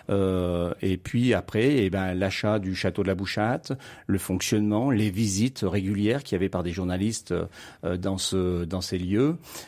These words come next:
euh, et puis voilà, il y a plein de choses. Il est construit exactement comme un journal de cette époque,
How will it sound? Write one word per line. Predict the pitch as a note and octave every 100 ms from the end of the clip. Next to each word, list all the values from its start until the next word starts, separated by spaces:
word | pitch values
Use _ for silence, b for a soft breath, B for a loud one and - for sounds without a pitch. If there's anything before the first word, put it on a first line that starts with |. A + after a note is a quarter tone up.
| -
euh, | G2+ G2 F#2+ -
et | A2
puis | G2 -
voilà, | G2 E2+ F#2+
il |
y |
a | G2
plein | - G#2+
de |
choses. | F#2 G2+ C3+ -
Il | G#2+ A2
est | A2
construit | A2+ - - B2 D3
exactement | G2 F#2 A#2+ C3+ C#3 B2+ C3
comme | A#2 G#2
un | G#2
journal | G#2+ G#2 G#2+ A2
de | F2
cette | G#2 F2+
époque, | F2 A#2 D3